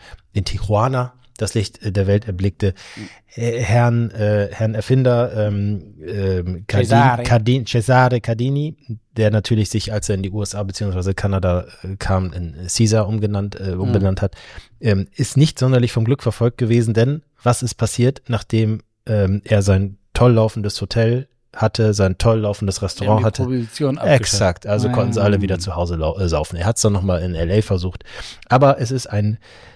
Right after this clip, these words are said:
Speaker 1: ähm, urmexikanisches Restaurant,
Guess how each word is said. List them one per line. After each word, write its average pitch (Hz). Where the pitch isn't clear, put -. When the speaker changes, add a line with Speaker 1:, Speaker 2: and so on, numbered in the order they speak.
Speaker 1:
ähm, 98
urmexikanisches 127
Restaurant, 107